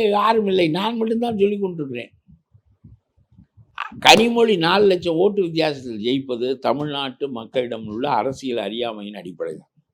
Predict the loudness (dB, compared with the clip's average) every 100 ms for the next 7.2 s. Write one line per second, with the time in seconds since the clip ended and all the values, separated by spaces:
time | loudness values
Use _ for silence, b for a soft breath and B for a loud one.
0 | _ _ _ _ _ _ _ _ b b
1 | _ _ -4 8 10 10 4 -8 -16 -4
2 | -4 4 4 4 0 2 2 0 -2 -4
3 | -4 -6 -8 -8 -10 -10 -16 -20 _ _
4 | _ -10 -10 -6 -6 -6 _ -12 -2 0
5 | 0 -4 -6 -6 -8 -10 -4 -2 0 0
6 | -4 -6 -4 -2 -2 -2 -6 -8 -10 -10
7 | -12